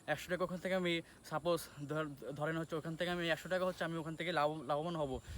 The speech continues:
এই বিষয়ে তো আমরা, আহ, সব কিছুই করি যে ব্যবসা, ব্যবসা ধরেন বা এটা ধরেন এক-, একটা ব্যবসা। আপনার যখন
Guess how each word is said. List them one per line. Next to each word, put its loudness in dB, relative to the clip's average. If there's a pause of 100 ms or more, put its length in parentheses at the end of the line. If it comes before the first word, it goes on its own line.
(140)
এই 0
বিষয়ে 0
তো 2
আমরা, 4 (220)
আহ, 6
সব -2
কিছুই 0
করি 6
যে 2
ব্যবসা, 2
ব্যবসা 2
ধরেন 0 (280)
বা 6 (240)
এটা 0
ধরেন 4
এক-, 0
একটা -2
ব্যবসা। 4
আপনার 0
যখন 0